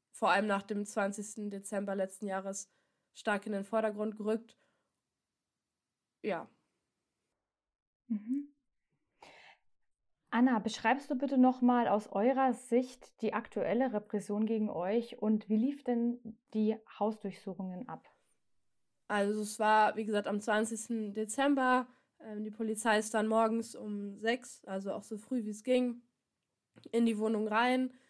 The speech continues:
Speaker 1: Bei einer Genossin sind sie wirklich sehr gewaltvoll vorgegangen. Also sie musste danach auch zum Arzt, ähm, wirklich, ja, mit sehr viel Gewalt einfach vorgegangen.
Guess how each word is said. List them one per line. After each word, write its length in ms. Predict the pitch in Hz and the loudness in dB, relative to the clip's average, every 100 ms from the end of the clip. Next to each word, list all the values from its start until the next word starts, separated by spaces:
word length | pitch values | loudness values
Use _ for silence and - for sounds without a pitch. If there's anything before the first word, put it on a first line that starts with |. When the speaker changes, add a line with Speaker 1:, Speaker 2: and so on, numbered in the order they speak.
| _ _ _ | _ _ _
Speaker 1:
Bei 120 | - 220 | 2 4
einer 420 | 226 247 233 226 | 4 4 4 2
Genossin 480 | 226 226 226 247 226 | 2 2 2 0 0
sind 260 | 233 220 | 0 -2
sie 480 | 214 208 208 202 202 | -4 -6 -4 -4 -8
wirklich 340 | 202 208 214 214 | -8 -6 -6 -2
sehr 140 | 220 | -2
gewaltvoll 540 | 214 214 262 285 262 247 | 0 0 0 0 -2 -2
vorgegangen. 760 | 254 240 233 240 240 254 262 | -4 -4 -4 -4 -2 -2 -2
Also 140 | 233 202 | -4 -4
sie 80 | |
musste 260 | 214 214 214 | -4 -4 -4
danach 300 | 208 208 202 | -2 -2 -2
auch 260 | 208 202 - _ _ _ _ - | -4 -4 -8 _ _ _ _ -10
zum 220 | - 220 | -4 0
Arzt, 720 | 214 240 262 262 - - - _ _ _ - | 2 4 2 -2 -8 -12 -18 _ _ _ -14
ähm, 140 | 208 | -10
wirklich, 280 | 208 196 - - - - | -8 -10 -14 -16 -20 -8
ja, 180 | 220 208 | 0 2
mit 120 | 220 | 2
sehr 160 | 214 240 | 2 2
viel 140 | 247 | 0
Gewalt 260 | 214 233 240 | 0 2 2
einfach 240 | 226 220 | 0 -2
vorgegangen. 760 | 202 262 262 240 240 233 247 | -2 0 0 -2 0 0 -2